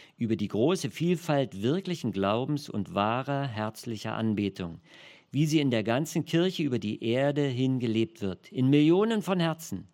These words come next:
in unzähligen Versammlungen, Kreisen und Gruppen, im großen Konzert der Sprachen."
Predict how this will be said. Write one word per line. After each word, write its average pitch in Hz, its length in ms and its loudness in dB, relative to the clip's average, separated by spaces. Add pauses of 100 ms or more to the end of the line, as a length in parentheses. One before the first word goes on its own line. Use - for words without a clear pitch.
(340)
in 95 160 -4
unzähligen 165 680 4
Versammlungen, 135 720 2
Kreisen 113 420 0
und 104 160 0
Gruppen, 131 400 -2 (400)
im 92 140 -6
großen 127 480 0
Konzert 107 560 -4
der 113 100 -6
Sprachen." - 560 -8